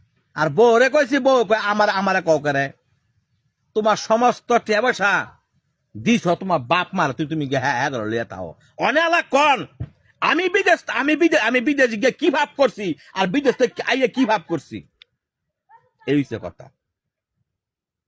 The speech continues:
মনটার মধ্যে কষ্ট, মনটার মধ্যে খুবই কষ্ট। সংসার, সংসার করলাম, কিন্তু সংসারে কেউ মন পাইলাম না,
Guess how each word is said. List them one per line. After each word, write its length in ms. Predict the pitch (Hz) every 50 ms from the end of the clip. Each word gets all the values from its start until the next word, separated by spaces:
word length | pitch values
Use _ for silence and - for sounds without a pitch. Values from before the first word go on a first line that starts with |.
| _ _ _ _ _ _ _ _ _ _ 85
মনটার 320 | 92 117 131 117 113 101
মধ্যে 240 | 95 98 98 95 104 -
কষ্ট, 420 | _ - 131 139 - - _ _ 95 85 78 - - _ _ _ _ _ _ _ _ _ _ _ _ _ _ _ _ _ _ _ _ _ _ _ _ _ _ _ _ _ _ _ _ _ _ _ _ _ _ _ _ _ _ _ _ _ _ _ _ _ _ _ _ _ _ _ _ _ _ -
মনটার 260 | 123 143 147 139 127
মধ্যে 180 | 127 131 135
খুবই 340 | 139 - - 123 120 135 139 -
কষ্ট। 380 | - 131 113 - - _ - - - - _ _ _ _ _ _ _ _ _ _ _ _ _ _ _ _ _ _ _ _ _ _ _ _ _ _ _ _ _ _ _ _
সংসার, 560 | _ - 135 139 151 151 123 - 120 117 113
সংসার 540 | - - - 131 127 117 101 - 113 98 92
করলাম, 540 | - - 110 110 101 87 85 80 76 - - _ _ _ _ _ _ _ _ _ _ _ _ _ _ _ _ _ _ _ _ _ _ _ _ _ _ _
কিন্তু 640 | - 110 104 - - 104 90 82 82 85 - - - - - - _ _ _ _ _ _ _ _ _ _ _ _ _
সংসারে 500 | - 120 135 147 127 - - 107 98 101
কেউ 360 | 101 104 _ 139 143 131 107
মন 300 | 95 92 104 117 127 127
পাইলাম 340 | 110 120 113 104 87 76 73
না, 140 | 73 71 76